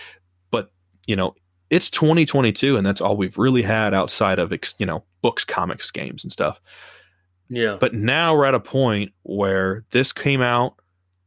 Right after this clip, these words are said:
Speaker 1: Uh, we got Tales of the Jedi coming out this year. We've got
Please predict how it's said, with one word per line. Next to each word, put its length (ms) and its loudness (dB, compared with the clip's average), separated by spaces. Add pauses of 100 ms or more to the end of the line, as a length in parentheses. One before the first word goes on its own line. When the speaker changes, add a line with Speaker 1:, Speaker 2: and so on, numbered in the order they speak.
(260)
Speaker 1:
Uh, 280 -2
we 100 -2
got 360 0
Tales 260 2
of 60 2
the 60 2
Jedi 280 2
coming 240 -2
out 100 -2
this 220 -4
year. 360 0 (360)
We've 140 -8
got 440 -2